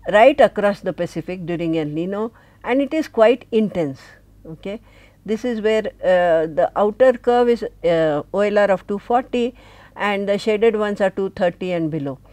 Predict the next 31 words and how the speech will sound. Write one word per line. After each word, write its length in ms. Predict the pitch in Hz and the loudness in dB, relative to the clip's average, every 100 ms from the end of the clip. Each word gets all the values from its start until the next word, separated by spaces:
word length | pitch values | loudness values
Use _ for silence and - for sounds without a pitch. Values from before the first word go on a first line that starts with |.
| - - | -20 -10
So, 140 | - 233 | 0 2
there 240 | 226 233 | 4 2
is 140 | 240 | 2
a 100 | 226 | 0
reasonable 540 | 214 247 240 269 262 262 | 0 -2 0 0 4 4
amount 280 | 233 226 233 | 2 0 0
of 160 | 233 | -2
clouding 540 | 214 196 196 202 220 - - | -2 -2 -2 -4 -6 -12 -10
in 160 | 208 208 | -6 -2
this 200 | 202 180 | -2 -2
band 360 | 175 185 190 220 - - - | 2 2 2 -4 -14 -20 -4
across, 680 | 190 185 220 226 269 - - - - - | -2 0 2 4 2 -2 -12 -20 -20 -12
which 280 | 196 240 175 | -4 -2 2
joins 440 | 220 214 254 285 | 6 6 4 2
the 140 | 262 220 | 2 4
West 240 | 233 - | 4 4
Pacific 500 | 269 285 262 269 240 | 2 2 -2 -2 -4
high 220 | 185 190 | -2 2
intense 580 | 226 240 226 208 220 208 | 2 2 0 0 0 0
clouding 480 | - 196 190 180 170 | -2 0 2 -2 -4
zone 340 | 170 160 160 - - - - | -2 -2 -4 -10 -20 -20 -10
with 300 | 208 330 370 - - - | -2 -2 -2 -10 -20 0
a 120 | 220 | 4
reasonably 640 | 233 247 247 294 294 294 262 | 4 2 0 2 6 6 4
intense 380 | 247 226 226 - | 2 0 0 -2
cloud 380 | 214 196 190 | 0 2 0
zone 280 | 175 175 208 - - | -4 -6 -6 -10 -14
of 320 | - 175 - - - | -6 -6 -6 -16 -8
America 480 | 170 160 151 - 151 | -4 -4 -6 -8 -8
here. 240 | 147 127 - - - - - - - | -8 -10 -14 -20 -20 -20 -20 -18 -2
Now, 320 | 247 262 | 2 2